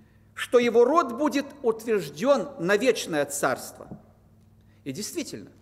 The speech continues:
в юности Давида сопровождали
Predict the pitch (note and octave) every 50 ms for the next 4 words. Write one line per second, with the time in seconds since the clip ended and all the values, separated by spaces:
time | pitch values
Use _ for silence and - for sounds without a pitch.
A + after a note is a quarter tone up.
0 | _ _ _ _ _ _ _ _ _ - _ _ _ C3 A#2+ C#3 D3 G#3+ D#4+ F#4
1 | F4+ C#4+ - - - - F#3+ C3+ D3+ C#3+ C#3 C#3+ A3 E4 F4+ E4 - G3 D3 B2
2 | - - - - - - - - - _ _ _ _ _ _ _ - - - -
3 | G3+ G3 - G3+ G3+ G#3 G3 D3 - - D4+ D#4 D4+ C#4 B3+